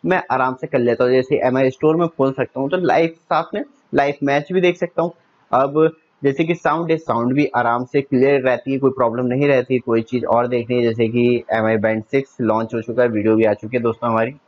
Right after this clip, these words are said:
कहाँ पे आपको मिल जाएगा, फिलहाल तो MI store से भी खरीद सकते हैं। तो इस तरीके से multiple काम किए जा सकते हैं और यहाँ पे directly आप match देख पाएंगे। अब मुझे वापस जाना है या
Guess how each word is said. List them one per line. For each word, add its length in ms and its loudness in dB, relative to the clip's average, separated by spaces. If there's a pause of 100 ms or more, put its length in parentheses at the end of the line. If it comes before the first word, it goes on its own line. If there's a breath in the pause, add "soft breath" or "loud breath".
(200)
कहाँ 180 -2
पे 100 -2
आपको 240 -2
मिल 180 0
जाएगा, 160 2
फिलहाल 220 0
तो 180 0 (400 soft breath)
MI 220 -2
store 220 -2
से 120 -2
भी 60 0
खरीद 240 0
सकते 240 -4
हैं। 80 -6 (1120)
तो 160 0
इस 180 2
तरीके 300 2
से 120 -2
multiple 420 0 (340)
काम 260 0
किए 260 2
जा 140 2
सकते 280 -4
हैं 80 4
और 140 4
यहाँ 300 -2
पे 200 -2
directly 440 0
आप 120 2
match 340 -4
देख 240 0
पाएंगे। 300 -2 (300 soft breath)
अब 100 0
मुझे 180 0
वापस 300 0
जाना 300 -2
है 200 -4
या 120 2